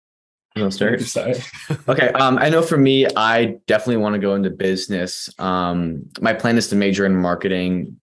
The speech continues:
Speaker 1: at some college. I'm not sure exactly where yet. Um, but I do plan on running Ripple into college because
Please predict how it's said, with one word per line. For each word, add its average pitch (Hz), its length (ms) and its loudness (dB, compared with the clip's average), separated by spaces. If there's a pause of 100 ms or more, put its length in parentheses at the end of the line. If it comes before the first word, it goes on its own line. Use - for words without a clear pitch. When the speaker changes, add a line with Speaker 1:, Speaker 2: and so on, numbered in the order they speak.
(140)
Speaker 1:
at 90 160 -4
some 98 200 -2
college. 92 340 -2
I'm 95 140 0
not 95 180 -4
sure 87 200 -4
exactly 90 420 -2
where 92 200 2
yet. 87 380 -2 (460)
Um, 98 260 0
but 98 120 0
I 110 60 0
do 123 220 0
plan 113 240 -4
on 104 180 -2
running 98 340 -4
Ripple 92 420 -4
into 90 180 -4
college 85 500 -6
because 87 520 -4